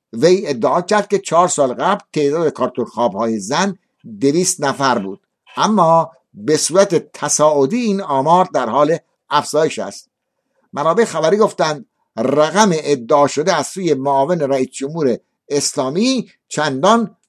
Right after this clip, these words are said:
واقعیت ندارد و رقم کارتون خواب‌ها بسیار بیش از پانصد نفر است. در حالی که ایران هر سال میلیاردها دلار درآمد از فروش نفت دارد، معاون رئیس جمهور در امور زنان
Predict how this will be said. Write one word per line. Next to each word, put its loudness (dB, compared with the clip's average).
واقعیت 0
ندارد 0
و 0
رقم 2
کارتون -2
خواب‌ها 2
بسیار 2
بیش -4
از -2
پانصد -2
نفر -2
است. -8
در 0
حالی 6
که 0
ایران 2
هر 0
سال 2
میلیاردها 4
دلار 4
درآمد 2
از 0
فروش -4
نفت -2
دارد، 0
معاون 2
رئیس 2
جمهور -4
در 0
امور -2
زنان 0